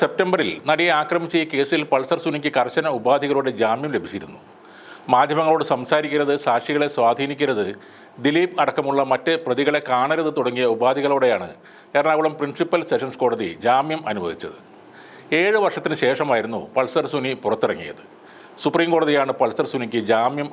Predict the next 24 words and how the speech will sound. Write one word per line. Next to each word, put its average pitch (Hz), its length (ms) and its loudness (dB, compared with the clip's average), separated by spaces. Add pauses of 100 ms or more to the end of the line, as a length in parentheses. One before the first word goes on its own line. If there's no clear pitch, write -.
അനുവദിച്ചത്. 92 420 -6 (340)
കേസ് 196 280 2
അതിൻ്റെ 190 300 2
വിചാരണയുടെ 175 480 2 (100)
അവസാന 180 320 2 (120)
ഘട്ടത്തിൽ 156 340 -2
എത്തി 147 160 -4
നിൽക്കുന്ന 147 320 -2
സാഹചര്യത്തിലാണ് 127 760 0
സുനിക്ക് 135 380 -4
ജാമ്യം 127 400 0
ലഭിച്ചത്. 92 360 -10 (640)
മുമ്പ് 160 240 2
കേസിൻ്റെ 175 420 -4 (140)
വിചാരണ 165 420 -2
വേളകളിൽ 147 360 -2 (460)
സുനി 175 200 0 (160)
മാധ്യമങ്ങളോട് 170 560 0
ചില 156 120 0 (120)
നിർണായക 170 400 0 (160)
വെളിപ്പെടുത്തലുകൾ 147 580 -2 (120)
നടത്തിയിരുന്നു. - 440 -14 (600)
കേസിൽ 165 280 0 (120)
ഇനിയും 165 240 0